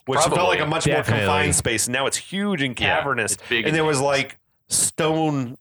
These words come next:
Speaker 1: stacked stone walls and things off
Speaker 2: Well,
Speaker 1: to the
Speaker 2: it,
Speaker 1: side.
Speaker 2: it seemed, it seemed like it was supposed to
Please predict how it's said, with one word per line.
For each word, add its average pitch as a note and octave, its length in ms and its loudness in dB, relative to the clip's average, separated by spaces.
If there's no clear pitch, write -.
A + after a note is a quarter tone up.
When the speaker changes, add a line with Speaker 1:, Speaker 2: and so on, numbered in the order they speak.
Speaker 1:
stacked - 600 -2
stone C#3+ 640 0
walls A#2+ 600 2
and A2 160 -6
things G#2 320 -2
off G#2 160 0
Speaker 2:
Well, D#3 80 4
Speaker 1:
to D#3 60 2
the A2 60 0
Speaker 2:
it, G#2 100 0
Speaker 1:
side. A#2 100 2
Speaker 2:
it G#2+ 60 0
seemed, G3 260 2
it C#3 160 -4
seemed G3 220 -2
like D3 340 0
it D3+ 100 -8
was C3+ 160 0
supposed D#3 440 -2
to B2+ 200 -2